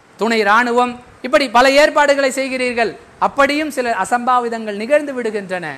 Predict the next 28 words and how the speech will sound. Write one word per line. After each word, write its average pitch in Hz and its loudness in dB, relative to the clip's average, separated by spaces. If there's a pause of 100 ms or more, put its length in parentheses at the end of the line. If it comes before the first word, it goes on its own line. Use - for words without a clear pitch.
(1000)
காப்பாற்ற 240 -4
வழி 226 -6
இல்லை, 196 -8
எங்கள் 202 -12
கையை 277 -2
மீறி 311 -2
போய்விட்டது 269 -2
என்று 233 -8
சொல்லி 240 -6 (180)
கையை 285 2
பிசைந்து 320 -4
கொண்டு 269 -2
நிற்கிறீர்களே, 240 -4 (220)
இந்த 202 -2
பாதுகாப்பை 233 2
எல்லாம் 254 -4
கடந்த 277 -2
பாதுகாப்பு, 220 -4 (240)
இரையச்சம் 240 -2
என்கிற 196 -10
பாதுகாப்பு, 156 -6 (180)
அல்லாஹ் 269 2
ஏற்படுத்தக்கூடிய 208 -4
பாதுகாப்பு, 170 -6 (200)
அல்லாஹ்வுடைய 202 -4
பயம். 180 -2 (720)
நான் 147 -8
உள்ளத்துல 233 -4